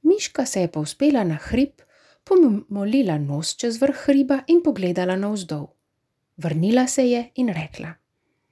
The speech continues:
"Videla sem zemljo in kamenje, videla sem travo in rože, čudovit pogled." Prvi kamen je rekel: "Ptica se nama je zlagala,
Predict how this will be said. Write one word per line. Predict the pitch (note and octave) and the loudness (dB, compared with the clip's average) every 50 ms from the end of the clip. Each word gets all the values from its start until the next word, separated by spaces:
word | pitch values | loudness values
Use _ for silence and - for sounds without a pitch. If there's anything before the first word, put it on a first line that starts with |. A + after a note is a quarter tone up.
| _ _ _ _ - _ - | _ _ _ _ -20 _ -2
"Videla | F#3+ B3 D#4 G#4 F#4 C#4 G#3 F3 | 2 2 4 4 4 2 2 0
sem | - - E3+ D#3+ D3+ | -4 -6 -6 -6 -4
zemljo | D#3 E3 G#3+ B3 D4+ D#4 C4 G#3 F3 E3 - | -2 0 2 2 2 2 2 0 -2 -6 -8
in | - F3+ F#3+ | -10 -12 -8
kamenje, | - - D#4 F4 D#4+ B3 G#3+ F#3 F3+ - - - - - - - _ _ | -4 -2 0 2 2 2 0 0 -4 -8 -12 -16 -20 -20 -20 -20 _ _
videla | G4+ G4+ G4+ D4 A#3 G#3+ G3 | 2 4 6 4 4 2 0
sem | - F3 E3 D#3+ | -4 -6 -8 -8
travo | - - - C4+ D#4+ E4 C#4+ G#3+ F#3+ | -8 -4 -2 0 2 2 2 2 0
in | F#3+ G#3 A#3 | 0 2 2
rože, | B3+ E4+ F4 C#4 G#3+ - F3+ F3 - _ _ _ _ _ _ _ | 4 4 4 4 2 -2 -4 -8 -10 _ _ _ _ _ _ _
čudovit | - - E4+ E4 F4 F4 G4 G4 - - | -2 0 2 2 2 2 0 0 2 2
pogled." | C#4 G#3+ G3+ F3 D#3+ - - _ _ _ _ _ _ _ _ _ _ _ _ - - - - _ _ _ _ _ _ _ _ _ _ _ _ _ _ | 2 2 2 -2 -6 -8 -12 _ _ _ _ _ _ _ _ _ _ _ _ -20 -20 -20 -20 _ _ _ _ _ _ _ _ _ _ _ _ _ _
Prvi | - F4 F4+ E4+ C#4 B3+ | 2 4 6 6 6 4
kamen | - - E3 F3 F3 F3+ F3 | 2 -2 -6 -4 -4 -2 -2
je | F3+ F3+ | -2 -2
rekel: | E3 E3 D#3+ - - F3 E3+ F3 - _ _ _ _ _ _ _ _ _ _ _ _ _ _ _ _ _ | -2 -4 -4 -6 -8 -14 -16 -16 -18 _ _ _ _ _ _ _ _ _ _ _ _ _ _ _ _ _
"Ptica | - - - A3 F3 - - D3+ D3 | -10 -4 0 0 0 0 -2 -4 -2
se | - - F3+ | 0 0 2
nama | F3+ F#3+ G3 G3+ G#3 G#3+ | 2 2 2 2 2 2
je | A#3 B3 | 2 2
zlagala, | B3 C#4+ D#4 D4 D#4 F4 F4+ F4+ C#4+ F#3+ D#3+ | 4 4 2 4 4 4 4 4 2 2 -2